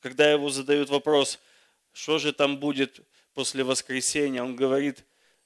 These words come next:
«Зерно, которое, упав в землю, умирает, но, умирая, даёт жизнь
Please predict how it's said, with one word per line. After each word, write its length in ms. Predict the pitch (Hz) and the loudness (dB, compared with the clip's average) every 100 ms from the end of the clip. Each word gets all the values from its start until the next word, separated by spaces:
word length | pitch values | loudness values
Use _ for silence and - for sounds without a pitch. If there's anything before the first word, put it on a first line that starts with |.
| - | -8
«Зерно, 640 | 110 151 156 175 196 151 | 2 4 4 4 4 4
которое, 400 | 127 120 127 123 | 2 0 2 0
упав 340 | 123 135 120 | 0 0 0
в 20 | 113 | -2
землю, 480 | 117 135 117 107 | -4 -4 -4 -8
умирает, 680 | 107 110 117 139 139 101 - _ _ _ _ _ _ _ _ _ _ _ _ _ _ _ 127 | -10 -6 -2 2 2 0 -8 _ _ _ _ _ _ _ _ _ _ _ _ _ _ _ -2
но, 180 | 143 | 2
умирая, 560 | 147 143 139 160 165 147 | 4 6 8 10 8 6
даёт 340 | 127 131 127 | 4 0 0
жизнь 460 | - 139 117 - | -2 -6 -6 -10